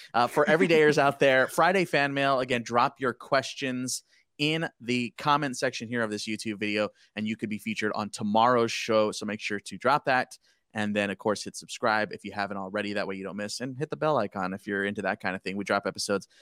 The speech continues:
roughly at midnight every night, depending on how long the game goes. Um, anyway, so we asked Locked On Yankees listeners yesterday, Stacey, "How concerned are you with how well the Tampa Bay Rays are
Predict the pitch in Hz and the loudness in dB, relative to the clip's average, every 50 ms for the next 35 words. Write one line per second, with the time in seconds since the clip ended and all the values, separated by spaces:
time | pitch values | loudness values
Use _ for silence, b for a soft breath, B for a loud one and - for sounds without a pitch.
0 | b b b b b _ _ _ _ _ _ _ 123 127 120 - - 113 110 101 | b b b b b _ _ _ _ _ _ _ 2 4 4 4 2 0 0 0
1 | 101 - 117 120 - - 117 110 104 107 107 107 - 113 104 107 104 104 98 104 | 0 2 0 0 2 2 0 2 2 2 0 2 0 0 -2 -2 -2 -4 -4 -6
2 | 117 - 98 95 90 87 82 - 80 78 90 - _ - 82 92 98 _ 95 92 | -8 -8 -8 -8 -8 -10 -12 -10 -10 -10 -10 -12 _ -14 -16 -16 -14 _ -14 -12
3 | 95 - b b b b b b 139 147 143 139 135 131 - - 240 262 240 185 | -12 -14 b b b b b b 4 6 6 6 4 2 2 4 6 8 8 8
4 | 156 131 123 - - - - 190 170 196 254 285 294 - - 180 180 175 180 - | 8 6 4 2 0 2 4 4 4 4 2 2 2 2 2 2 4 4 2 2
5 | - - - - - _ _ _ _ _ _ _ - 131 143 139 - 143 127 120 | 0 -4 -6 -8 -12 _ _ _ _ _ _ _ 4 4 4 4 4 4 4 4
6 | 120 117 113 117 110 104 - - - 117 107 - - 107 104 101 98 98 - - | 2 2 2 0 0 -2 -2 -4 -2 0 0 0 0 -2 -2 -2 -2 -4 -6 -2
7 | 113 107 98 - 107 98 95 101 - - 92 95 - - 104 98 87 - _ _ | 0 0 0 0 -2 -4 -4 -4 -4 -6 -6 -8 -6 -8 -8 -10 -10 -12 _ _
8 | _ _ _ _ _ _ _ _ _ - - - 175 190 208 240 262 285 247 - | _ _ _ _ _ _ _ _ _ -10 -4 2 4 6 6 6 6 4 2 -2
9 | - 208 190 - - - 160 151 156 156 156 147 - 131 131 127 110 107 107 107 | -4 -2 -2 -2 -2 2 2 2 2 2 0 0 0 0 0 0 0 -2 -2 -2
10 | 107 104 101 - - 113 110 110 107 107 104 104 104 101 101 - - 107 101 90 | 0 -2 -4 -6 -2 2 2 2 4 4 2 2 0 -2 -6 -8 -6 -6 -6 -6
11 | 98 92 95 92 92 90 92 90 90 85 90 - - 104 82 | -8 -8 -8 -8 -8 -6 -6 -8 -8 -8 -10 -12 -10 -10 -10